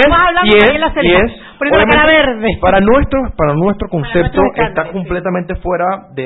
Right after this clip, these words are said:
Speaker 2: de entendimiento, pero para ellos funciona. Y no solamente funciona, tuve la oportunidad de estudiar, eh, cuántos chinos se interesan en poder cuestionar al Estado, y del noventa por ciento de los encuestados,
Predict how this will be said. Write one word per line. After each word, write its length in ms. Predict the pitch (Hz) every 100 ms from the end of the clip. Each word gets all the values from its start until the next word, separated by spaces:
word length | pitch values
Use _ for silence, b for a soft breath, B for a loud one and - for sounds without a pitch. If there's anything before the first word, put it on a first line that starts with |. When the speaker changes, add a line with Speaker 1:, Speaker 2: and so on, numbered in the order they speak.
| 127
Speaker 2:
de 80 |
entendimiento, 560 | 127 123 117 117 135 175
pero 160 | 156 123
para 140 | 117
ellos 180 | 127 170
funciona. 400 | - 117 120 127 156 185 b b
Y 60 | -
no 60 | 185
solamente 260 | 269 285 -
funciona, 460 | 156 156 165 117 - _ _
tuve 240 | - 185 214
la 80 | 185
oportunidad 380 | 135 135 143 175
de 80 |
estudiar, 680 | - - 117 123 120 117 147 b b b _ _ _ -
eh, 220 | 127 117 117 - _ _ -
cuántos 460 | 202 208 208 214 - - -
chinos 400 | - 175 180 180
se 100 | -
interesan 720 | 127 120 120 131 156 156 175 165
en 180 | 131 113
poder 440 | 113 120 127 131 -
cuestionar 520 | 165 156 - 120 135
al 80 | 147
Estado, 580 | 110 123 117 113 139 151 b b b b
y 160 | - 175
del 220 | 165 165
noventa 380 | 180 190 247 262
por 100 | 180 156
ciento 480 | 180 208 208 208 -
de 80 | 139
los 180 | 127 127
encuestados, 640 | 113 117 113 131 139 156